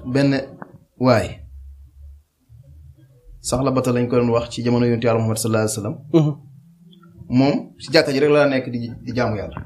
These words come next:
Speaker 1: Ba mu yàgg, ba benn bés mu dafa am ay niseer moom, ay mébét. Tabax juma, def lu baax, dimbale, def ci alal.
Speaker 2: Mhm.
Speaker 1: Mu dem ci Yonent bi sallallahu alayhi wa sallam ne ko, "Ñaanal ma Yàlla." "Yàlla indil ma alal, ndax bëgg naa nangam ak nangam ak nangam." Ay, Yonent bi ne ko,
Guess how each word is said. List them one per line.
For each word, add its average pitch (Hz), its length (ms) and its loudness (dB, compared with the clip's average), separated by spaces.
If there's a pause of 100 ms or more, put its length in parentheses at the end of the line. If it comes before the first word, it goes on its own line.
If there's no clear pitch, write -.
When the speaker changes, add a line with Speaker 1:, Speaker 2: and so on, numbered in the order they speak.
(800)
Speaker 1:
Ba 143 80 4
mu 170 80 4
yàgg, 147 380 4
ba - 80 -2
benn 147 220 4
bés 135 140 0
mu 143 80 -2
dafa 143 180 0
am - 60 -2
ay 139 120 0
niseer 127 260 0
moom, 113 200 -2
ay 123 140 0
mébét. 123 260 2 (440)
Tabax 113 260 -4
juma, 127 420 0
def 110 120 -4
lu 113 100 -2
baax, 117 220 2
dimbale, 120 300 0 (640)
def 120 140 -2 (120)
ci 120 100 -4
alal. 110 240 -2 (240)
Speaker 2:
Mhm. 170 260 6
Speaker 1:
Mu 117 80 -4
dem 131 120 -2
ci - 100 -6
Yonent 135 120 2
bi - 40 -6
sallallahu 123 240 2
alayhi 127 60 -2
wa 117 60 0
sallam 117 60 -2
ne 120 60 -2
ko, 117 80 -6
"Ñaanal 120 300 -2
ma 113 80 -2
Yàlla." 110 260 -2 (640)
"Yàlla 101 240 -2
indil 120 180 -2
ma 117 140 -2
alal, 104 180 -4 (140)
ndax 101 200 -8
bëgg 110 160 -4
naa 110 140 -4
nangam 107 320 -6
ak 113 140 -8
nangam 110 200 -4
ak 113 80 -8
nangam." 110 260 -6 (960)
Ay, 98 80 -8
Yonent 120 180 0
bi 120 60 0
ne 120 100 0
ko, 120 120 0